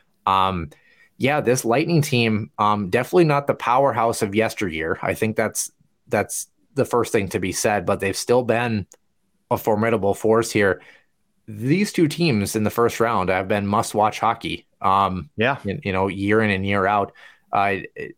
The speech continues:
Speaker 1: we just talked about the overtime finish, whatever it's gonna be. Regardless, Nick, let's say it's three one Leafs or two two Lightning.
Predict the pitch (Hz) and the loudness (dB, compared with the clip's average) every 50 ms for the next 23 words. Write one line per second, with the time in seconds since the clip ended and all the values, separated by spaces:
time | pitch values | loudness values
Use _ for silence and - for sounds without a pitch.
0 | _ _ - 131 120 113 117 113 110 131 135 - - _ - - 123 127 127 - | _ _ -8 -4 0 2 2 2 4 2 0 0 -4 _ -4 -2 0 0 0 -2
1 | 120 117 120 120 117 - 104 104 117 123 117 104 - - 98 95 95 92 - - | 0 0 0 0 0 0 2 2 4 4 2 0 0 -2 -2 -2 -4 -4 -2 -2
2 | 101 98 95 - - 101 95 101 101 104 98 - - - 98 95 87 - 110 101 | -2 -2 -2 0 0 0 0 2 2 0 0 0 0 0 0 0 0 0 0 0
3 | 87 - - - - - _ - 104 101 123 131 147 139 120 107 - - 107 95 | 0 -2 -6 -14 -20 -10 _ -4 -2 0 2 0 2 2 2 0 0 0 0 0
4 | 90 - 120 120 113 - - 127 117 104 92 - - - 127 123 117 110 107 107 | 0 2 0 0 0 0 0 2 2 2 0 -2 -2 0 2 2 2 2 2 2
5 | 101 101 110 110 104 - - 101 95 - - - 123 113 - 113 101 90 98 107 | 2 0 0 0 0 0 0 -2 -4 -2 0 0 0 0 2 0 0 0 0 0
6 | 113 - 101 92 87 85 - | 0 0 -2 -4 -6 -6 -8